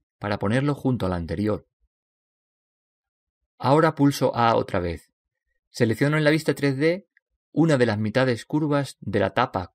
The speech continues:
con L y en la otra ventana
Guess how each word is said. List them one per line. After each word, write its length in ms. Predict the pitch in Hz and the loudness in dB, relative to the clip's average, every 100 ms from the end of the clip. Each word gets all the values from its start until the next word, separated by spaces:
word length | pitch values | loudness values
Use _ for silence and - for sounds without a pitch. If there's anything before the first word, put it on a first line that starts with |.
| _ _ _ _ | _ _ _ _
con 260 | - 92 - | -8 -8 -4
L 460 | 123 139 139 208 - _ _ _ _ _ - | -2 0 -2 -4 -10 _ _ _ _ _ -8
y 140 | 113 | -2
en 60 | 107 | 2
la 100 | 107 | 2
otra 200 | 127 135 | 4 2
ventana 680 | 117 117 147 151 135 196 | 0 -2 -2 -2 -6 -8